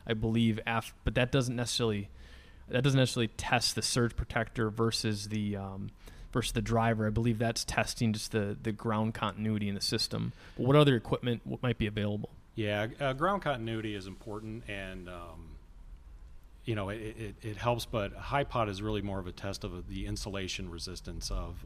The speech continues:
Speaker 2: of a system. It doesn't really help test against, uh, transient events like
Speaker 1: Okay.
Speaker 2: lightning or, uh, E F T or inductive switching type of events. To do those, really need to test those in a lab. Um,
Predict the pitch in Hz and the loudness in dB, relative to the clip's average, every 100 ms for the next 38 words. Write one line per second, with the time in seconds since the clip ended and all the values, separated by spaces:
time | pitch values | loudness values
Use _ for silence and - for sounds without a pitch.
0 | - 104 90 - 87 - 82 90 104 104 | -8 -6 -4 -4 -4 -8 -10 -8 -6 -6
1 | 104 101 101 98 92 92 98 - - 98 | -6 -6 -6 -6 -6 -6 -8 -8 -6 -6
2 | - 90 92 90 90 - 95 90 - 110 | -6 -10 -10 -10 -8 -10 -10 -10 -6 -4
3 | 107 95 92 90 87 85 - 127 120 101 | -4 -6 -10 -10 -10 -10 -4 0 2 0
4 | 98 92 92 92 95 95 92 87 90 - | -2 -6 -6 -6 -6 -8 -8 -8 -10 -12
5 | - - - 92 87 98 113 101 87 - | -14 -16 -12 -8 -8 -4 -2 -2 -4 -8
6 | 107 95 92 85 87 92 95 90 - 110 | -6 -4 -6 -6 -4 -4 -6 -6 -4 -4
7 | 95 95 82 90 90 85 82 87 87 - | -4 -4 -6 -8 -8 -12 -12 -12 -10 -8
8 | 120 131 175 117 101 92 - - - - | -4 2 2 2 -2 -4 -10 -16 -18 -20
9 | - - - 139 151 160 127 113 98 - | -18 -18 -14 -2 4 4 4 2 -2 -4
10 | 110 - 104 95 92 87 85 87 82 78 | -4 -4 -6 -6 -6 -8 -8 -8 -8 -10
11 | 82 - - - 98 92 87 85 | -14 -16 -16 -8 -4 -4 -4 -6